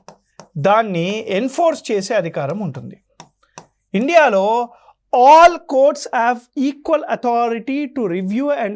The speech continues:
enforce all the laws. అంటే పార్లమెంట్ చేసిన చట్టాన్ని కూడా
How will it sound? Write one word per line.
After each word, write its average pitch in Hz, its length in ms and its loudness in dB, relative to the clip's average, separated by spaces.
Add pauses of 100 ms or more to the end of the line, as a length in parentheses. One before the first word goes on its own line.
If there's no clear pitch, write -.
(160)
enforce 247 420 -8 (220)
all 277 160 4
the 302 140 2
laws. 135 260 -8 (460)
అంటే 247 140 0
పార్లమెంట్ 294 760 -2
చేసిన 269 300 -4
చట్టాన్ని 254 560 -4
కూడా 240 480 2